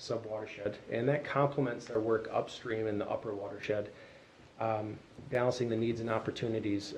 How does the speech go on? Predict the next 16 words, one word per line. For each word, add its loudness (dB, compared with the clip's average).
um, 0
across 0
our -2
hundred -2
and -4
seventy-eight 0
square -4
miles. -4
Um, -2
Minnehaha 8
Creek's 8
got 6
a 4
host 8
of 2
issues 0